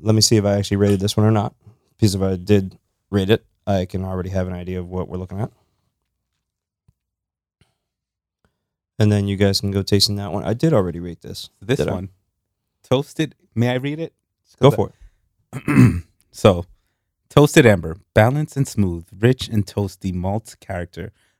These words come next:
Speaker 2: with biscuit. No, you already read that.
Speaker 1: Yeah,
Speaker 2: <laughs>
Speaker 1: I did.
Speaker 2: Caramel notes. <laughs>
Speaker 1: But, uh, if you wanna read it, go by
Speaker 2: I
Speaker 1: all
Speaker 2: wanna
Speaker 1: means.
Speaker 2: read it again. <laughs>
Speaker 1: Do you feel that there's a, even though it's an amber ale, do you feel there's, there's a minor hoppiness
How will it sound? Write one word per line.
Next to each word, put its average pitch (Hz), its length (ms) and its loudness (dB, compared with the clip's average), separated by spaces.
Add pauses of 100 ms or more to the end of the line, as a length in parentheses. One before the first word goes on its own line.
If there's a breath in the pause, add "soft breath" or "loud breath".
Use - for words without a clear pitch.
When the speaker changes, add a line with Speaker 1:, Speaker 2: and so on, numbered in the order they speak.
Speaker 2:
with - 180 -2 (120)
biscuit. - 480 0
No, 175 100 8
you 147 120 8
already 160 180 2
read 135 200 0
that. - 140 -14 (400)
Speaker 1:
Yeah, 185 120 8 (300)
Speaker 2:
<laughs> - 320 2
Speaker 1:
I 156 60 8
did. 160 260 6 (400 soft breath)
Speaker 2:
Caramel 165 420 10
notes. 180 480 6
<laughs> 539 60 6 (180)
Speaker 1:
But, 554 140 12 (180)
uh, 277 160 6 (120)
if 143 120 6
you 135 80 12
wanna 135 140 10
read 131 160 8
it, 160 80 8
go 120 100 6
by 101 120 6
Speaker 2:
I - 40 10
Speaker 1:
all 233 60 10
Speaker 2:
wanna 262 180 8
Speaker 1:
means. 269 140 8
Speaker 2:
read - 40 6
it 254 100 6
again. 233 440 6 (640)
<laughs> - 880 -2
Speaker 1:
Do 135 120 6
you 135 100 10
feel 170 200 10
that 135 220 8
there's 123 220 6
a, 240 240 4 (220)
even 147 240 8
though 147 80 12
it's 143 120 6
an 120 60 2
amber 120 260 6
ale, 117 140 6
do 110 100 0
you 101 120 0
feel 113 200 4
there's, 104 300 2 (100)
there's 104 380 0
a 101 60 -2
minor 101 560 -4
hoppiness 107 640 -4